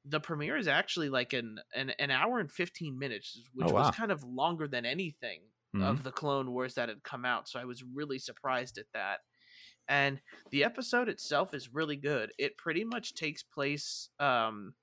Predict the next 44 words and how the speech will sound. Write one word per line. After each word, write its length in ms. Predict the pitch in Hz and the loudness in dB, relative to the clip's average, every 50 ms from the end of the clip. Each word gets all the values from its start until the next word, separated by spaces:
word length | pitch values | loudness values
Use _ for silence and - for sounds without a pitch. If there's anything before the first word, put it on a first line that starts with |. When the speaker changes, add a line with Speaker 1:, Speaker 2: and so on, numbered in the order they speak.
| _ - - - - - - - | _ -20 -20 -20 -20 -20 -4 -2
Speaker 1:
at 140 | 151 156 - | -2 0 2
least 240 | 170 185 175 - - | 2 0 0 0 2
the, 200 | 160 151 143 - | 2 2 2 2
the 80 | - 143 | -2 -6
first 320 | 143 - 147 151 151 - 160 | -4 2 2 2 2 2 0
episode 440 | 139 143 - 151 - 143 123 120 | 0 0 0 -6 -6 -6 -8 -8
takes 260 | - - 143 135 135 - | -6 -6 -6 -6 -6 -10
place, 480 | - - 143 135 135 131 - - - _ _ _ _ _ - - _ - | -8 -4 -2 -2 -2 -4 -6 -10 -14 _ _ _ _ _ -20 -18 _ 0
uh, 220 | 139 139 135 127 123 | 4 6 6 4 4
right 360 | 113 117 131 143 165 180 175 - | 0 0 4 6 6 6 6 4
at 180 | 156 165 - | 0 0 0
the 160 | - 151 151 147 | 0 0 2 4
end 260 | 143 147 147 147 143 | 4 2 2 0 -2
of, 260 | 139 135 131 131 - | -2 -2 -4 -4 -4
uh, 200 | 139 131 131 117 | -2 0 0 2
episode 440 | - 147 147 143 - - - 135 117 117 | 0 0 -2 -2 -6 -4 -6 -6 -6 -8
three, 380 | - 143 135 127 113 98 76 113 - _ 127 | -10 -6 -6 -6 -6 -6 -10 -14 -18 _ _
where 340 | 127 135 131 131 131 131 123 | -6 -2 0 2 2 2 0
we 160 | 127 135 135 | 0 -2 -4
have 120 | 135 135 135 | -2 0 -2
Emperor 260 | 139 147 - 147 135 | -4 -2 -4 -6 -6
Palpatine 540 | - - 139 131 - 131 - - 147 139 127 | 0 0 0 0 0 -4 -8 -8 -6 -4 -6
executing 480 | 131 - - - - - 143 131 123 117 | -6 -6 -6 -8 -6 -6 -6 -6 -6 -6
Order 180 | 107 92 98 | -6 -8 -8
sixty-six, 800 | - - - - - - - - - 170 165 165 - - - - _ _ _ - - _ _ _ - | -8 -10 -10 -12 -14 -10 -6 -2 0 0 -2 -2 -4 -8 -8 -8 _ _ _ -20 -20 _ _ _ 0
and 600 | 147 147 147 143 139 139 139 135 131 127 - - _ _ _ _ _ _ | 2 4 4 4 2 0 -4 -6 -8 -10 -10 -12 _ _ _ _ _ _
the 100 | - 143 | -6 -4
Bad 320 | 135 139 156 156 156 147 135 | 4 8 8 8 8 8 8
Batch, 300 | 147 147 147 143 143 - | 8 8 8 8 6 2
of 100 | 135 - | -8 -8
course, 320 | - - 208 196 185 - - | 0 2 4 4 4 2 -2
is 140 | 143 143 | -4 -2
on 160 | - - 147 147 | 0 2 2 2
a 100 | 139 135 | 2 0
mission 520 | 139 143 147 147 - 156 147 139 135 135 | 0 0 0 0 0 -2 -4 -4 -6 -6
where 140 | 135 131 131 | -4 -6 -4
something 360 | - - - 135 - - 143 | -4 -4 -6 -6 -6 -10 -10
gets 160 | 127 135 - - | -10 -10 -10 -10
affected 460 | 127 - 147 139 135 _ 131 123 123 | -6 -2 -2 -2 -2 _ -10 -8 -2
by 260 | 131 131 127 123 123 120 | 2 2 4 4 2 2
ex-, 280 | 82 - - _ - - - | -2 -4 -6 _ -14 -8 -4
uh, 160 | 139 131 123 | -2 0 0
Order 300 | 120 - 131 120 110 113 | 0 0 0 -2 -2 -2
sixty-six. 880 | - - 127 113 - - 104 107 - - 113 80 - _ - - - | -4 -4 -8 -8 -10 -12 -10 -8 -8 -8 -8 -10 -14 _ -14 -14 -14